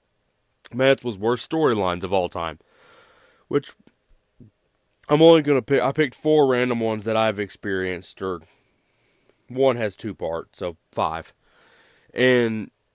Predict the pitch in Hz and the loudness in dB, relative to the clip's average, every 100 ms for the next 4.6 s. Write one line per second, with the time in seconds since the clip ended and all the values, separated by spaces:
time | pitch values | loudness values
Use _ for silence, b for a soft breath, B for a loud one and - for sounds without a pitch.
0 | _ - B B B B 139 156 160 143 | _ -20 B B B B -4 -2 0 0
1 | 123 123 120 113 107 104 98 101 - 92 | 0 -2 0 0 0 -2 -4 -6 -10 -10
2 | 87 85 85 - b b b b b 135 | -8 -8 -10 -14 b b b b b -4
3 | 147 131 175 220 160 135 117 135 147 - | -2 2 4 4 2 -4 -2 0 0 -2
4 | 110 98 80 - - | -4 -6 -8 -14 -18